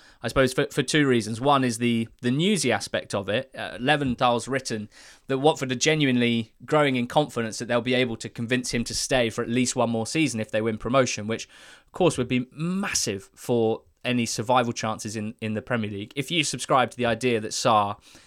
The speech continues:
is their something extra, is their, is their absolute quality and elevates them as a team to a very big extent, then,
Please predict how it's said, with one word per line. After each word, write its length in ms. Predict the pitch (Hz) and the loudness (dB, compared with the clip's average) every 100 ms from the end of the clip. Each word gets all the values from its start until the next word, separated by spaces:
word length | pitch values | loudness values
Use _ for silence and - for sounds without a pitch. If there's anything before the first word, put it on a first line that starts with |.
| _ _ _ | _ _ _
is 240 | 123 113 - | -2 0 2
their 240 | 120 110 | 2 2
something 340 | - 127 110 | 2 2 2
extra, 460 | 113 - - 95 95 | -2 -2 -6 -6 -8
is 180 | 98 107 | -8 -4
their, 180 | 110 107 | -2 -2
is 140 | 117 | -4
their 240 | 110 110 107 | -2 2 2
absolute 600 | 117 - - 117 110 104 | 2 -2 -6 -2 -2 -4
quality 580 | - 110 104 - 101 104 - _ _ - | -2 0 -2 -8 -10 -12 -20 _ _ 0
and 360 | 113 110 104 - | 0 -2 -6 0
elevates 460 | 127 117 110 110 - | 2 4 2 -2 0
them 400 | 113 107 104 104 _ _ _ _ _ - | -2 0 -6 -10 _ _ _ _ _ 2
as 180 | 123 | 2
a 60 | 117 | 2
team 400 | - 131 110 101 | 0 0 0 -2
to 200 | - 113 | -2 -2
a 80 | 107 | -2
very 400 | 101 120 110 113 _ | 2 2 2 -4 _
big 180 | 127 110 | -2 -2
extent, 500 | 107 - 117 98 - | -6 0 0 0 -2
then, 240 | 113 107 | -2 -2